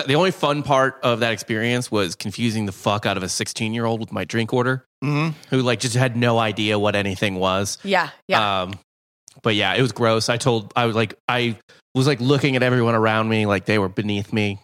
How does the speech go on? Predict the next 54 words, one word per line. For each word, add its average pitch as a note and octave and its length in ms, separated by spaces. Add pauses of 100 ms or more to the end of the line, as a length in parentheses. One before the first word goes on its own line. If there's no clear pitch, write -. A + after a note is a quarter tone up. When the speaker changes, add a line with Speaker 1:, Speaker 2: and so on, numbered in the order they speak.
(160)
Speaker 1:
like A2+ 240
peasants. A2+ 420
Speaker 3:
Oh, A3 120
for F#3+ 180
sure. F#3+ 280
Speaker 1:
I C3 60
was A#2 100
just B2+ 120
Speaker 2:
Yeah. B2+ 40
Speaker 1:
like, A2+ 100
"This D3+ 200
is, G#2+ 120 (300)
ugh, A#2+ 420 (180)
Speaker 2:
Yeah. D3 180
Speaker 1:
ugh." - 40
Speaker 3:
You're A3 140
just G#3 120
in, A#3+ 100
like, A3+ 120
a G#3 60
normal, F#3+ 720
like, F3 160 (100)
old E3+ 320
school E3+ 380
theater. E3 580
Speaker 1:
Yeah. G2+ 220 (100)
Speaker 3:
That's G3 220
not D3+ 140
how - 60
Speaker 2:
I C3 40
Speaker 3:
we D3 140
Speaker 2:
can't, - 200
Speaker 3:
do - 20
Speaker 2:
I E3 40
Speaker 3:
it - 20
Speaker 2:
can't D#3 240
do C3 180
it - 20
Speaker 3:
anymore. B2+ 120
Speaker 2:
anymore. - 360
I A2 80
Speaker 1:
No. A2+ 80
Speaker 2:
can't A2 100
Speaker 3:
That's G2 80
Speaker 2:
do B2 60
it A#2+ 60
Speaker 3:
not - 80
Speaker 2:
anymore. - 160
Speaker 3:
how - 40
we E3 100
do D#3+ 140
Speaker 2:
No. G#3+ 140
Speaker 3:
it, D#3+ 120
Bob. D#3 300